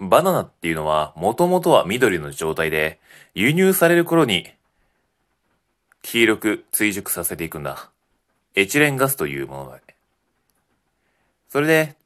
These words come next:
追熟させたら、その後に店頭に並ぶってわけだ。で、このもともと緑の状態でなんで輸入するのっていうことなんだけど、実は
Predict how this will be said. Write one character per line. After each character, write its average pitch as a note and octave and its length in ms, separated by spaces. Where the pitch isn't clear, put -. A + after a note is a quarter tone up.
追 B2 260
熟 B2 200
さ A2 160
せ - 80
た E3+ 80
ら、 C#3 260
そ - 140
の D#3+ 80
後 D3+ 160
に G#2+ 120
店 F2 280
頭 D2+ 180
に G#2+ 300
並 D#2 260
ぶ A#2 80
っ C3 40
て D2+ 120
わ C2+ 100
け - 60
だ。 - 180
で、 G#2 300
こ G2+ 100
の F2 300
も F2 160
と E3+ 100
も G3 140
と G3 120
緑 E3 360
の G2 100
状 E2+ 160
態 E2 180
で D2+ 80
な D2+ 140
ん C3 100
で E2+ 220
輸 D#2+ 120
入 D2+ 200
す - 120
る D2+ 60
の D#2 120
っ D#2+ 40
て - 160
い D2 60
う C#2+ 40
こ - 120
と D#2+ 80
な D2 100
ん C2+ 60
だ D2 100
け - 60
ど、 D2+ 240
実 F2 240
は - 300